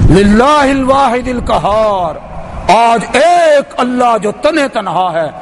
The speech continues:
جس کے ساتھ کوئی شریک نہیں، اور جس کی قوت اور طاقت ایسی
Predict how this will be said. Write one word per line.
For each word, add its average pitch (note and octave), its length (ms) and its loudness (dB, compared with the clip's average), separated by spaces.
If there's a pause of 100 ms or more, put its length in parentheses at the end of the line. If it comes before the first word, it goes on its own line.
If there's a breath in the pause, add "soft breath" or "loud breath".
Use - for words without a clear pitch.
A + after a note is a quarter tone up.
(160 loud breath)
جس F3+ 160 -2
کے A3+ 120 0
ساتھ B3+ 400 0
کوئی G4+ 440 2
شریک D4 420 -6
نہیں، A3+ 600 -8 (320)
اور F3+ 300 4
جس D3 240 -2
کی F#3+ 80 -4
قوت G3 460 0
اور E3+ 80 0
طاقت - 580 -2
ایسی E3 260 -2